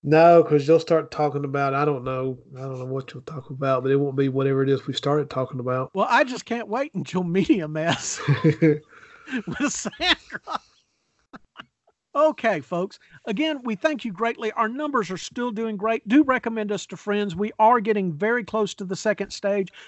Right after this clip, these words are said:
Speaker 2: Sandra Swindle will be joining us for the second episode of Media Mess that we're going to try to knock out on Friday night, and I'll try to have posted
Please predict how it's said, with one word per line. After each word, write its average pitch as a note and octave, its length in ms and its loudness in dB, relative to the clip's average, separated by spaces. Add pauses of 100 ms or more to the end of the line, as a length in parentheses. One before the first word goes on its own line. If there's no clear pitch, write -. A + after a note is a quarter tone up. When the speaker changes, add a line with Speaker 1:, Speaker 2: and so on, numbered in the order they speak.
(360)
Speaker 2:
Sandra B3+ 520 -2
Swindle A#3+ 420 0
will G3+ 140 -2
be G3+ 100 -4
joining A3 380 -2
us G#3+ 180 2
for G3 160 -4
the E3+ 220 2
second A3+ 340 0
episode G#3 540 4
of E3 260 2
Media G#3 340 2
Mess G#3 500 4
that F#3 220 -4
we're F#3+ 120 4
going F#3+ 320 0
to E3+ 420 -2
try G3 280 4
to E3+ 200 -4
knock F#3+ 320 0
out G#3 320 -2
on E3+ 160 0
Friday G3 380 4
night, F#3+ 400 -2
and D#3 100 -2
I'll D3+ 140 0
try F#3 180 2
to E3+ 80 0
have F#3 400 0
posted G3 480 -4